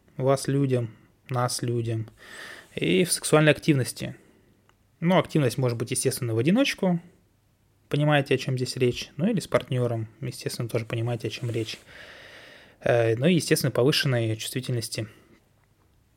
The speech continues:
соответствующих органов. Э, то есть,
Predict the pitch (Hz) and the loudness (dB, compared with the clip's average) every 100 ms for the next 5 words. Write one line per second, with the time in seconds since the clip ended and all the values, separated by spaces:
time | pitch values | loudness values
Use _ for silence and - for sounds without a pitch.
0 | - - 135 131 - - - 131 117 104 | -10 2 2 2 -2 -4 2 2 2 -6
1 | - _ - - - - - - - _ | -12 _ -20 -20 -20 -20 -20 -20 -20 _
2 | _ _ _ _ - - 165 - - - | _ _ _ _ -16 -12 -10 -12 -12 -8
3 | 160 156 - | -2 -2 -2